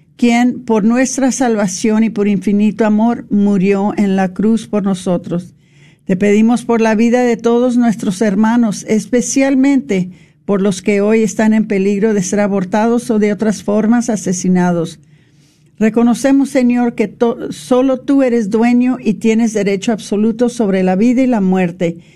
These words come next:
que solo quieres nuestro bien ahora y en la eternidad. Te pedimos también por aquellos que se proponen cegar una vida, ya sea en sus entrañas o en cualquier lugar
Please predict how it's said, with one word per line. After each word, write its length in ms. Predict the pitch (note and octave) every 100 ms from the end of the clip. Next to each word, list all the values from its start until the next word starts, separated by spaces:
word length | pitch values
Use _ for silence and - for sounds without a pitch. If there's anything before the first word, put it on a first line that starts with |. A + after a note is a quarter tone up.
| _ _ -
que 100 | G#3
solo 400 | F3+ A3+ A3 A3+
quieres 340 | B3+ B3+ C4+
nuestro 400 | C4 A#3 - A3+
bien 600 | G#3+ A3+ C4 C4 A3 - -
ahora 500 | F3+ F#3+ A3+ C4 C#4 C#4
y 160 | F#3 G3
en 160 | F#3
la 80 | F#3
eternidad. 720 | F#3 F#3+ F#3+ F#3 F3 F#3 D#3+ - - _ _ _ -
Te 100 | F#3
pedimos 640 | F#3 G3 A#3 A#3+ B3 -
también 380 | A#3 A3 A3+ A3+
por 160 | A3
aquellos 520 | A3 A3 A#3 A#3+ B3 B3
que 100 | A#3+
se 180 | A#3
proponen 500 | A3 G#3+ F3+ A#3+ B3+
cegar 720 | B3+ - A#3+ A3+ B3+ C4+ C#3 C#3+ -
una 240 | - A3 A3+
vida, 500 | G#3+ B3 G#3 D3 - - _ _ -
ya 160 | A3
sea 480 | A3 - A#3 G#3 E3+
en 220 | A#3 G3
sus 240 | F#3 G#3+ F#3+
entrañas 760 | F#3+ F#3 G#3+ A#3 B3+ C4+ C4+ - -
o 220 | G#3+ A#3
en 120 | A3+
cualquier 760 | A3+ G#3 F#3+ - A#3+ A#3+ A#3 -
lugar 680 | G#3+ G#3 G3+ A#3 A3 D#3 -